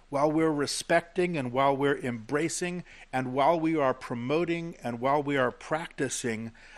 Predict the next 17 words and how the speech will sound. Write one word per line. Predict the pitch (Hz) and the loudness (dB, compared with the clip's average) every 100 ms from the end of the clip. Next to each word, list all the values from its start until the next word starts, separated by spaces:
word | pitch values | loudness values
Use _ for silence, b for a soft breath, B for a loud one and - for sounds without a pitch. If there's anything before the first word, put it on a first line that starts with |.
| B | B
our | 127 131 131 - 160 | 0 2 2 -4 0
own | 180 214 131 113 113 120 - _ - b - 110 | 2 4 2 -2 -6 -12 -18 _ -20 b -20 -8
beautiful | 110 151 156 143 143 131 | 2 2 2 -2 -4 -4
diversity | 107 113 101 131 147 - 107 101 107 B B 127 | -4 -6 -2 -2 -2 -4 -4 -4 -6 B B -6
within | 123 - 156 151 147 131 | -6 -4 -2 -2 -2 -4
the | |
body | 104 120 113 104 | 0 0 0 -2
of | 95 | -8
Christ. | - 87 76 - - - - B B | -8 -10 -10 -14 -16 -20 -20 B B
And | 123 117 | -14 -4
then | 180 214 139 107 110 - - - - - b b b - | 0 2 0 -4 -10 -14 -20 -20 -20 -20 b b b -2
let's | 143 190 - - | 0 0 -4 -4
let | 151 139 - 107 | 0 0 -4 -6
that | 120 196 160 - - 113 | 2 4 4 0 -6 -4
be | 131 | -2
the | 120 117 | 0 -4
thing | - 117 98 98 | -4 -4 -4 -8